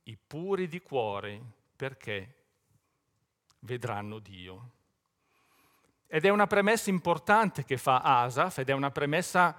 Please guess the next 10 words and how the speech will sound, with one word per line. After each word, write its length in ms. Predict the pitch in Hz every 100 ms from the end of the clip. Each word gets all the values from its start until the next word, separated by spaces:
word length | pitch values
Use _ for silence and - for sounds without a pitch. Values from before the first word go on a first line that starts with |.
| - - _
che 120 | -
viene 300 | 156 160 185
dalla 240 | 147 143 147
sua 220 | - 143
vita 260 | 131 185 151
vissuta. 720 | 123 - 147 127 - 101 107 _ _ _ _ _ _ _ _ _
Infatti 420 | 113 - 160 156
subito 420 | 120 131 127 135
dopo 380 | 139 156 202 196
dice: 540 | 160 131 104 - 170